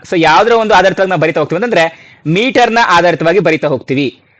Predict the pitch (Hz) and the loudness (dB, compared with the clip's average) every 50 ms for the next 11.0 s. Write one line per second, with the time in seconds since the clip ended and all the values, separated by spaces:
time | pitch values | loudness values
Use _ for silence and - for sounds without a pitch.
0 | _ _ - 247 233 226 262 302 - 294 277 262 254 233 208 208 220 208 - 208 | _ _ -4 -2 0 0 0 0 2 2 2 4 4 4 4 4 2 2 2 2
1 | 196 180 180 165 208 233 220 185 180 175 - 196 170 - - 240 254 220 277 262 | 0 0 0 0 0 0 2 2 2 0 0 -2 -2 0 0 -2 0 0 0 -2
2 | - - - - - - 247 220 214 214 208 - 214 196 190 170 - - - - | -4 -6 -12 -6 -2 0 2 4 4 2 2 -2 -2 -6 -6 -6 -8 -8 -6 -2
3 | 240 226 196 196 208 - 220 190 190 175 170 170 170 156 156 151 175 214 240 185 | 0 2 2 2 0 -2 -4 -4 -2 0 0 0 0 0 -2 -2 -2 0 0 0
4 | 165 165 - - _ _ _ _ - 151 160 170 180 190 202 208 214 208 180 165 | 0 0 -4 -12 _ _ _ _ -4 -2 -2 0 0 0 0 0 0 0 0 -2
5 | 156 147 139 - 151 160 160 139 - - _ _ _ _ _ _ _ _ - 160 | -2 -2 -4 -2 0 0 0 0 -2 -6 _ _ _ _ _ _ _ _ -2 0
6 | 160 196 190 202 220 226 240 226 220 214 190 208 185 180 247 285 403 - - _ | 2 4 4 4 4 2 2 2 2 0 0 0 2 4 4 4 2 0 -6 _
7 | _ _ _ - - - 220 208 208 208 - - 226 220 220 214 190 170 165 151 | _ _ _ -12 -6 -2 -2 0 0 -2 -4 -4 -2 -2 -2 -2 -2 -2 -2 -2
8 | 135 - 165 165 151 135 - _ _ _ _ _ _ _ - - 220 208 262 262 | -2 0 0 0 0 0 -4 _ _ _ _ _ _ _ -4 -4 -2 2 2 2
9 | 254 240 247 233 226 233 233 226 233 208 226 214 202 254 277 392 330 - _ _ | 2 2 2 2 2 2 2 2 2 2 0 0 2 2 2 2 0 -6 _ _
10 | _ _ _ _ _ _ - 180 180 175 185 180 180 - 233 262 294 - - | _ _ _ _ _ _ -4 -2 0 2 2 0 0 0 0 0 0 -2 -2